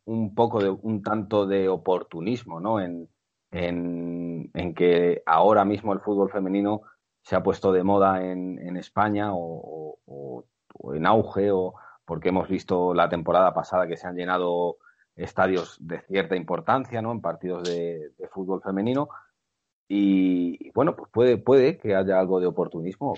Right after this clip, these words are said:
pero, pero si el fútbol femenino está, es, está de moda, creo que, que el Madrid, eh, forme parte de él, le va a dar una relevancia muchísimo más importante y, y, y va a pasar de ser una moda a consolidarse.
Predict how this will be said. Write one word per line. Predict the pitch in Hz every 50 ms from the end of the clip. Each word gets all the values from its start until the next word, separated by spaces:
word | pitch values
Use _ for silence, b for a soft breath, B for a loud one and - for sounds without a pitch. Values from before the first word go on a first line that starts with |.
| - -
pero, | 82 80 82 80 78 80 78 - _ _ _ _
pero | _ 90 82 87
si | 85 - - 85 82 85 85 85 85
el | 85 85 85
fútbol | - - 131 143 139 127
femenino | 123 139 123 117 104 98 95 92 92 92
está, | - - - 110 117 117 -
es, | - 120 113 113 98 - -
está | - - - _ - 117 117
de | 113 101
moda, | 98 104 110 127 135 - - - _ _ _
creo | - 98 104 101 92 -
que, | - 90 87 87 87 85 85 82 82 78 80 - _ _ _ _ _ _ _ _ _ -
que | 90 87
el | 87 87 87
Madrid, | 87 85 87 92 98 107 113 110 104 101 - _ _
eh, | - 95 92 92 92 92 -
forme | - 104 107 110 107 98
parte | 95 101 92 87 - 92 87
de | 87 87 92 107
él, | 123 135 131 - _ _ _ _ _
le | 87 87 87 85 87 87 85 85 85 85 85
va | 85 101
a | 104
dar | 110 110
una | 113 110 101 101
relevancia | 101 98 95 98 107 110 107 127 120 107
muchísimo | 95 90 92 - - 113 110 120 113 101 101
más | 104 104 107
importante | 107 98 - 82 80 - 87 87 90 87 - 80
y, | 78 78 78 78 - -
y, | _ 82 82 80 80 82 80 80 78 - _ _ _ _ _ _ _ _ _ _ _
y | - 82 82
va | 80 90
a | 95
pasar | - 107 - - 113 110 101 90
de | 87 82
ser | - 101 95
una | 98 101 98
moda | 98 101 107 120 127 117
a | 98 -
consolidarse. | 92 87 80 - 82 82 82 90 110 - - _ _ _